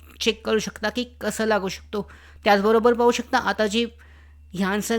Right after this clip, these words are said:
की आहे, उपलब्ध झाल्यानंतर, आजचा चार वाजल्यापासून उपलब्ध झाल्यानंतर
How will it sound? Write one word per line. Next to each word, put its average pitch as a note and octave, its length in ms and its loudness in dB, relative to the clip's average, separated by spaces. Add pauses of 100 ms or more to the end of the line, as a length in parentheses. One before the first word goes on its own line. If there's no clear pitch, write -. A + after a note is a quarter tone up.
की A#3+ 100 2
आहे, A3+ 220 2 (100)
उपलब्ध G#3+ 340 0
झाल्यानंतर, G3+ 640 0 (160)
आजचा F#3 400 -2 (280)
चार G3 200 4
वाजल्यापासून G3 600 0
उपलब्ध G#3+ 300 -6
झाल्यानंतर A3 600 0